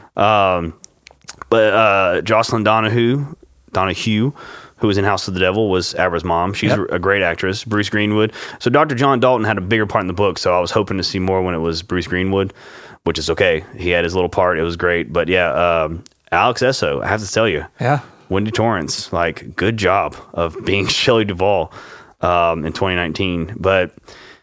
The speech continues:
Speaker 1: I feel like I could just ramble on and on about how much I liked it, but it is my number one movie because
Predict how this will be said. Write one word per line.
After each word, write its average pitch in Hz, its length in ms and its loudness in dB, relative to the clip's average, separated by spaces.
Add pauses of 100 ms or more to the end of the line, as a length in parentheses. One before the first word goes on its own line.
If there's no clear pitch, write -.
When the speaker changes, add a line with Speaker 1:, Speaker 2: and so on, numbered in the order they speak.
(440)
Speaker 1:
I 82 80 0
feel 113 120 2
like 104 100 4
I 98 100 2
could 95 100 -4
just 87 120 -4
ramble 92 320 0
on 92 280 2
and 82 100 -4
on 90 220 0
about 78 400 -4
how - 180 0
much 127 200 0
I 123 60 2
liked 120 260 0
it, - 280 -4 (120)
but 95 520 0 (280)
it 90 180 -2
is 92 680 -2
my 87 240 0
number 107 180 0
one 98 180 0
movie 90 280 0
because 85 720 0